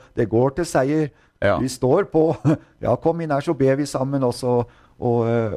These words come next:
Speaker 1: og får den omsorgen da.
Speaker 2: Ja.
Speaker 1: Det er jo mye av det vi trenger.
Speaker 2: Og det her, her har jo gjort det sånn at du har, har lyst til å være med og hjelpe andre.
Speaker 1: Absolutt.
Speaker 2: Derfor så har du den oppgaven du har i dag
Speaker 1: Ja.
Speaker 2: på, på Jentesenteret.
Speaker 1: Ja.
Speaker 2: Eh, livet er jo totalt annerledes.
Speaker 1: Det er det.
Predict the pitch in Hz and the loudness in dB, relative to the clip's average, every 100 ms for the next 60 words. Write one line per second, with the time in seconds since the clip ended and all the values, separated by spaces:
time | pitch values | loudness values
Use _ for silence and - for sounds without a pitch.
0 | - 131 - 127 120 120 123 90 107 101 | -2 -4 -2 0 0 0 -4 -6 -6 -6
1 | 120 110 87 82 71 85 110 110 107 117 | -4 -4 -6 -6 -6 -6 -4 -4 -2 0
2 | 101 98 92 101 - 85 95 110 - _ | 0 0 -2 -2 -4 -6 -4 -6 -8 _
3 | _ _ - - 160 160 143 117 120 104 | _ _ -16 -4 0 2 2 2 2 0
4 | 123 117 101 113 95 - 107 - 78 87 | 0 -2 0 0 -2 -4 -6 -6 -6 -4
5 | 107 101 95 95 92 90 85 98 101 78 | -6 -4 -4 0 0 0 -4 -4 -4 -6
6 | - - 85 95 87 73 85 90 85 - | -18 -12 -4 0 0 -4 -4 -2 -4 -4
7 | 82 80 73 73 - - - 127 117 196 | -6 -6 -12 -14 -12 -10 -6 -4 -4 -4
8 | - - 92 117 - 117 92 85 95 90 | -8 -2 -2 -2 -2 0 0 -2 -2 0
9 | 92 - - 73 80 87 82 73 80 73 | -2 -6 -10 -8 -8 -8 -6 -4 -6 -4
10 | 110 107 80 82 78 73 - 85 82 85 | -4 -4 -2 -2 -2 -4 -6 -4 -2 -4
11 | 76 - - 76 - 104 139 _ _ _ | -6 -14 -16 -12 -4 -4 -4 _ _ _
12 | _ _ _ _ _ _ _ _ - 101 | _ _ _ _ _ _ _ _ -6 0
13 | 87 82 90 90 - - 117 135 127 147 | 2 2 -2 -6 -8 -4 2 2 2 0
14 | 147 113 - 202 - 90 92 151 135 78 | 0 0 -2 -4 -2 -2 -2 -2 -6 -6
15 | 85 107 254 - - 113 127 131 | -4 -2 -4 -10 -4 -2 0 -2